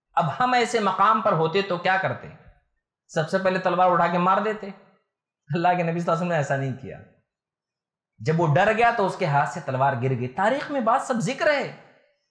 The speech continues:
जब उसके हाथ से तलवार गिरी तो अल्लाह के नबी सल्लल्लाहु अलैहि वसल्लम के अखलाक को देखिए।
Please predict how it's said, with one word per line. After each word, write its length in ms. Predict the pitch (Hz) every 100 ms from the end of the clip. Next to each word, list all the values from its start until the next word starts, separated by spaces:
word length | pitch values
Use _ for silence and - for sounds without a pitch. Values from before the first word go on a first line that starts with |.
| -
जब 140 | 185 220
उसके 240 | 208 277
हाथ 260 | 220 240 269
से 160 | 269
तलवार 400 | 262 226 240 247
गिरी 300 | 202 220 277
तो 140 | 277 247
अल्लाह 320 | 233 247 262
के 120 | 254
नबी 220 | 233 254
सल्लल्लाहु 220 | 254 254
अलैहि 0 |
वसल्लम 160 | 247 254
के 60 | 240
अखलाक 380 | 220 240 269
को 100 | 262
देखिए। 480 | 240 208 196 208 262